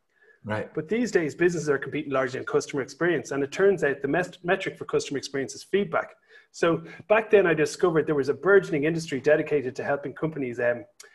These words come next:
Speaker 2: extract value from feedback. And, and we felt we could bring a more data-driven, sort of, I suppose, like a Bloomberg terminal type approach that we use for trading decisions, and to bring that to the realm of customer experience. So to bring, to, to take some of the learnings that I had from working in the banking industry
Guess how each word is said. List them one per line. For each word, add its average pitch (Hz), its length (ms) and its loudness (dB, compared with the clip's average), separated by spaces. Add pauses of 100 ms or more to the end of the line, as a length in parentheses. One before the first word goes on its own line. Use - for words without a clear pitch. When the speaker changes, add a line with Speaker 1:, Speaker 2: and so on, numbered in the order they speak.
(280)
Speaker 2:
extract 165 460 -2
value 190 240 6
from 151 160 -2
feedback. 135 500 -4
And, 135 180 -4
and 151 120 -6
we 196 100 -2
felt 165 360 -4
we 156 100 -8
could - 180 -12
bring 151 220 -4
a 135 40 -2
more 135 320 -4
data-driven, 147 760 0 (480)
sort - 160 -4
of, 160 100 0
I 180 60 2
suppose, 165 460 -4
like 156 160 -2
a 147 80 -2
Bloomberg 185 580 0
terminal 175 400 0
type 143 240 0
approach 135 380 -6
that 131 120 -4
we 143 80 -8
use 139 200 -6
for 143 100 -4
trading 156 380 0
decisions, 120 500 -8 (160)
and 139 140 -2
to 139 100 -10
bring 359 220 2
that - 160 0
to - 80 -18
the 139 80 2
realm 147 320 4
of 120 120 -8
customer 147 380 -2
experience. 127 560 -4 (300)
So - 100 -4
to 165 140 -6
bring, 196 240 6
to, - 120 -8
to 175 200 -4
take 220 260 2
some 214 140 -4
of 190 40 2
the 175 60 2
learnings 156 360 0
that 143 100 2
I 127 120 -2
had 151 140 2
from 135 140 -4
working 151 280 -2
in 131 80 -4
the 120 60 -8
banking 151 380 0
industry 123 400 -6